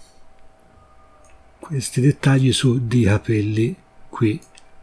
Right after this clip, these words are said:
che hanno la trasparenza e che quindi fanno, presentano tutto il verde dello sfondo. Quindi dobbiamo scegliere se lasciare i dettagli dei fili di capelli, però è un grosso problema per eliminare il verde,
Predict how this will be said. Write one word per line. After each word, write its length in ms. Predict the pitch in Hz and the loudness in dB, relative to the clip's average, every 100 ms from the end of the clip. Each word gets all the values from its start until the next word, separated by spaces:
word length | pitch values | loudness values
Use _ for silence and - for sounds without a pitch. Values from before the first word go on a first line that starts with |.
| - | -10
che 160 | - 131 | -4 0
hanno 220 | 131 117 117 | 0 2 2
la 120 | 107 | 0
trasparenza 920 | 120 107 - 117 101 101 - 117 151 | -2 -4 -2 -2 -2 -2 -4 -4 -4
e 180 | 202 127 | -4 -2
che 160 | - 135 | -2 -2
quindi 340 | - 123 123 | 0 0 0
fanno, 540 | - 117 110 107 104 - | 0 -2 0 0 -2 -4
presentano 560 | 117 104 107 101 107 | -6 -2 -4 -2 -4
tutto 300 | 92 110 - | -2 -4 0
il 200 | 107 110 | 0 0
verde 420 | 104 117 110 104 107 | 0 0 0 0 -2
dello 260 | 107 101 | -2 -2
sfondo. 580 | 90 - 110 104 101 107 - _ _ _ _ _ _ _ _ - - - _ - | -4 -2 -2 -2 -4 -6 -12 _ _ _ _ _ _ _ _ -20 -20 -20 _ 2
Quindi 240 | 180 160 | 6 6
dobbiamo 360 | 117 104 117 117 | 6 0 2 2
scegliere 460 | - 107 98 101 | 0 -2 0 -2
se 220 | 87 - 135 | 0 2 2
lasciare 600 | 107 85 - 131 113 110 | 2 0 -2 -2 -2 -2
i 160 | 123 | -4
dettagli 540 | 107 104 - 123 113 104 | -2 -4 -2 -2 -2 -2
dei 180 | 107 101 | -2 -4
fili 340 | - 113 104 | -4 -4 -4
di 100 | 101 | -4
capelli, 680 | 87 - 123 123 135 151 175 _ _ _ - | -4 0 0 2 4 2 0 _ _ _ -16
però 220 | - 107 | -6 -4
è 100 | 107 | -2
un 220 | 98 95 | -2 -2
grosso 360 | 95 101 90 117 | -2 -2 -2 -4
problema 440 | 104 92 107 101 | -4 -2 0 0
per 160 | 92 98 | -2 -4
eliminare 520 | 92 101 98 101 95 | -2 -2 -2 -2 0
il 140 | 107 | -2
verde, 520 | 104 104 110 107 127 | 0 -2 0 0 -2